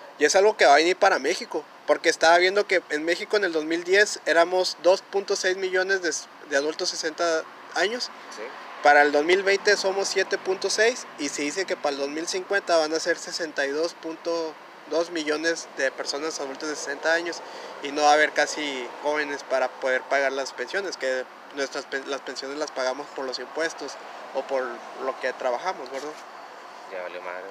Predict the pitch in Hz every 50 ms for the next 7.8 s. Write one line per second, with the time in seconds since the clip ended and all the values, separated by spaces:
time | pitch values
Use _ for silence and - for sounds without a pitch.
0 | 101 - - 139 139 143 143 143 143 139 131 131 139 156 175 180 170 165 139 135
1 | - 160 147 147 147 139 - - - - 156 160 156 180 170 - 180 170 156 135
2 | 147 160 160 156 135 131 - - - 147 143 143 139 139 139 131 131 127 123 120
3 | - - - - - 131 135 131 - - - 156 - - 185 - - - 165 160
4 | 165 180 185 175 165 - - 151 135 - 175 165 160 165 170 175 180 165 143 131
5 | - - 135 135 135 156 143 - 156 156 156 - 180 160 - 156 160 - - 175
6 | 160 143 135 135 156 165 170 160 143 135 123 - - - - 143 139 - 156 151
7 | 151 151 - 151 135 131 123 127 131 135 147 165 170 165 160 - -